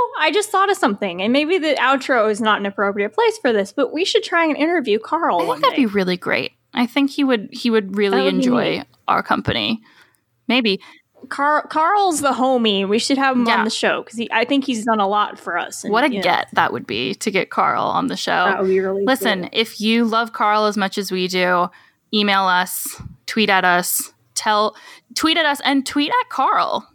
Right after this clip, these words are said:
Speaker 2: Say, "Hey, man, you know, there's this great podcast of ladies who are <laughs> obsessed with you, so go on their show." Um,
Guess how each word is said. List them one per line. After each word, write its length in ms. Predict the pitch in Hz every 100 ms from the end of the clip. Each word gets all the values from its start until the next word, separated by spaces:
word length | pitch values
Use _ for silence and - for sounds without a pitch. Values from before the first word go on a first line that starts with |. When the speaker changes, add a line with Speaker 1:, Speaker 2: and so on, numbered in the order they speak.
| -
Speaker 2:
Say, 320 | - 240 233
"Hey, 180 | 226 294
man, 500 | 277 226 226 220 226 - _ -
you 120 | 226
know, 340 | 208 202 208 226 _ -
there's 200 | 226 214
this 140 | 208
great 260 | 254 233 226
podcast 800 | 226 233 233 202 190 - - - -
of 380 | 202 190 190 - _ _ -
ladies 420 | 208 220 214 202
who 120 | 214
are 180 | 196 -
<laughs> 180 | 208 -
obsessed 540 | 254 196 - 220 220 -
with 100 | 190
you, 320 | 175 175 170 190
so 480 | - 180 170 170 -
go 180 | - 202
on 120 | 196 185
their 140 | 180
show." 360 | - - - - - - - - - - -
Um, 480 | 214 208 196 196